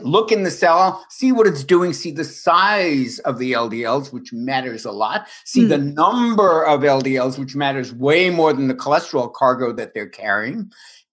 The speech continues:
Speaker 1: And doctors aren't using that test? Are you crazy?
Speaker 2: Why not?
Speaker 1: Well,
Speaker 2: I mean, is it because
Speaker 1: why
Speaker 2: it's
Speaker 1: not?
Speaker 2: not, it's not been refined
Speaker 1: How
Speaker 2: enough?
Speaker 1: easy do you think it is to get people to change an institutional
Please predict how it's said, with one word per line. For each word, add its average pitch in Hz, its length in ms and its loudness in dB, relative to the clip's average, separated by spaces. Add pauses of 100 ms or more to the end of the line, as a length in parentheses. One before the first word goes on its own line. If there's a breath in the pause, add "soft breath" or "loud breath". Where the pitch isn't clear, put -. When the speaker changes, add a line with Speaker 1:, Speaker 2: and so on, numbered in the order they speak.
(120)
Speaker 1:
And 156 260 0
doctors 254 580 0
aren't 226 400 2
using 208 440 0
that 175 340 0
test? 262 600 -2 (500)
Are 214 160 4
you 165 360 -4
crazy? 466 680 0 (720)
Speaker 2:
Why 262 280 4
not? 311 240 4 (120)
Speaker 1:
Well, - 80 -12 (340)
Speaker 2:
I 226 80 2
mean, 226 200 4
is 220 160 2
it 226 140 2
because 233 380 0
Speaker 1:
why 208 160 4
Speaker 2:
it's 208 120 -4 (140)
Speaker 1:
not? - 60 2 (100)
Speaker 2:
not, - 60 -8 (260)
it's 226 200 0
not 214 300 2
been 202 80 -12
refined 190 460 0
Speaker 1:
How 254 180 6
Speaker 2:
enough? 254 140 0
Speaker 1:
easy 208 160 -6
do 190 100 -4
you 202 80 4
think 190 240 0
it - 80 -10
is 156 140 -14
to 165 80 -14
get 151 180 -2
people 147 260 -6
to 143 80 -4
change 131 360 -4
an 143 80 -8
institutional 147 840 -8